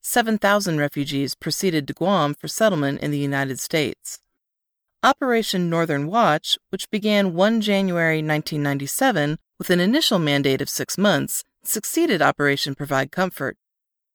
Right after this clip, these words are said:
Operation Northern Watch officially ended seventeen March two thousand three, two days before Operation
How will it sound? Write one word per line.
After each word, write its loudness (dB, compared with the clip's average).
Operation 0
Northern -2
Watch 0
officially -2
ended -2
seventeen 0
March -2
two -8
thousand -2
three, 0
two 4
days 4
before -2
Operation 0